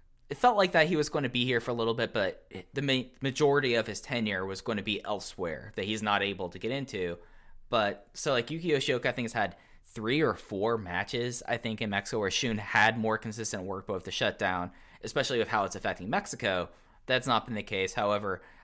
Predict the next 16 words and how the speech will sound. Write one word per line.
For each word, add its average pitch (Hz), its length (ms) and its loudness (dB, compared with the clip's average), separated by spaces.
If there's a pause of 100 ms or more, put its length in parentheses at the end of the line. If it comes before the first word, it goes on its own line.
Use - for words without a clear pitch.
I 143 140 6
W 131 300 2
R 104 160 4
G 90 380 -4 (120)
out 92 320 0
of 95 320 0
Reina 104 240 -4
Nacopon 98 640 -4 (400)
and, 87 460 -2
uh, 80 160 -2 (540)
outside 117 360 2
of 98 80 -2
Mexico 92 320 -4
City, 92 280 -4
I 82 60 -2
believe. 78 400 -6